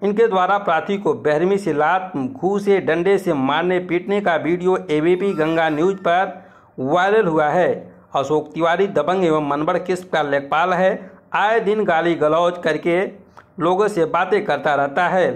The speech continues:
लगभग बीस वर्षों से सदर तहसील में अपने प्रभाव से कार्यरत है। वहीं पर प्रभारी राजस्व निरीक्षक अशोक बख्शी ग्राम समाज की संपत्ति के अतिक्रमणकर्ता से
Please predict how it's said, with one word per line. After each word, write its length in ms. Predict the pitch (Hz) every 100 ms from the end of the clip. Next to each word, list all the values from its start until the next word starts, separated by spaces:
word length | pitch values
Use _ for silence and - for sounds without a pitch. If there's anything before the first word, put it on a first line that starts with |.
| 120
लगभग 380 | 143 160 190 175
बीस 340 | 127 190 214 156
वर्षों 360 | 135 160 156 -
से 180 | 165
सदर 240 | 151 151 147 147
तहसील 480 | 139 139 170 180 190
में 340 | 190 202 208 - - -
अपने 320 | 202 208 190
प्रभाव 440 | - 160 160 196
से 160 | 190 147
कार्यरत 440 | 147 139 139 156 185
है। 360 | 185 135 - - - -
वहीं 220 | 175 233
पर 140 | 220
प्रभारी 480 | 202 175 156 165 190
राजस्व 420 | 180 156 170 -
निरीक्षक 560 | 160 185 185 196 202 - - _ -
अशोक 380 | 180 185 196 208
बख्शी 340 | 226 170 190 180
ग्राम 340 | 160 156 160
समाज 400 | 156 156 165 190
की 80 | 185
संपत्ति 580 | 147 151 151 180 180 180
के 80 | 165 160
अतिक्रमणकर्ता 1300 | 156 156 - 175 170 180 - - _ - 196 196 220
से 180 | 214